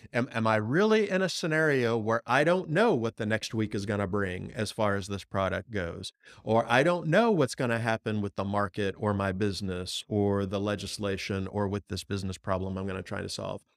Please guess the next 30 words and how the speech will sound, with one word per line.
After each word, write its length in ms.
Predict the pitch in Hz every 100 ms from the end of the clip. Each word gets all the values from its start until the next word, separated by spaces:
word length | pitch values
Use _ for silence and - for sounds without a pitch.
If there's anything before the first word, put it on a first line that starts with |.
| - - -
I'm 220 | 196 165
only 280 | 220 220 208
thinking 440 | - 202 208 151
of 160 | 147 139
the 80 | 139
next 320 | 156 - -
three 180 | 160 160
or 80 |
four 240 | 160 160 156
features, 520 | - 202 - 113 101
because 280 | 110 123 110
if 140 | 110
I 120 | 123
think 280 | 131 156 151
too 140 | - 160
much 200 | 165 -
further 320 | 170 165 165
out 220 | 175 180
than 160 | 180 185
that, 260 | 226 151 _ _ _
things 240 | 131 135 143
are 80 | 156
gonna 180 | 170
change 460 | 165 208 214 113 98 -
and 120 | 113
I'm 100 | 117
gonna 180 | 127 131
need 200 | 135 139
to 60 | 127
pivot." 340 | 180 143